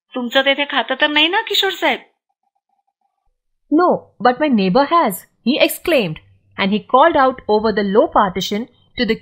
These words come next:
Speaker 2: keeper of the barber shop next door. "Deepchand, have you heard the latest? The People Nagar Bank is about to collapse. You'd better get your money out as soon as you can," exclaimed means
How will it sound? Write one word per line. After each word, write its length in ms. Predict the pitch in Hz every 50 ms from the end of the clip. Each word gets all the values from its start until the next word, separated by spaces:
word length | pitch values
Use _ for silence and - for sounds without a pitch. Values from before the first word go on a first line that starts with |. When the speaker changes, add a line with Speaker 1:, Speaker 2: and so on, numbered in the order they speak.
| -
Speaker 2:
keeper 260 | - 269 262 - 330 330
of 160 | - - 185
the 100 | 175 185 165 180
barber 260 | 185 208 220 277 311
shop 340 | 302 - 208 185 196 - - 165
next 220 | 165 175 - - -
door. 160 | 214 175 139 - _ _ _ _ _ _ _ _ _ _ -
"Deepchand, 520 | 175 214 233 226 - - 269 277 330 392 - - _ _ _ _ _ _ _ _ -
have 180 | - 233 247 330
you 100 | 415 370
heard 180 | 359 302 277 233
the 100 | 233 220
latest? 480 | 202 190 185 185 - 320 392 - - - _ _ _ _ _ _ _ _ _ _ -
The 80 | 202 190 - 262
People 260 | 294 302 302 302 269
Nagar 240 | 247 220 202 202 180 175
Bank 240 | 180 165 165 214 277 - -
is 160 | 233 208 - 214 180
about 200 | 185 180 180 -
to 100 | 233 -
collapse. 380 | 330 302 285 226 175 - - - - _ _ _ _ _ _ _ _ _ - 214
You'd 240 | 220 233 233 185 170 151
better 280 | 196 214 208 320 330
get 240 | 311 262 254 254 254
your 120 | 262 247
money 260 | 233 214 208 208 214 -
out 260 | - 190 185 202 - -
as 140 | - 190 - - - -
soon 180 | 262 277 311 302
as 160 | 277 254 254
you 80 | 254 254 -
can," 240 | 226 180 156 139 151 - _ _ _ _ _ _ _ _ _ _ _ _ _ _ _ _ -
exclaimed 540 | 233 226 - - - 220 208 202 196 180 - -
means 340 | 196 202 220 285 392 -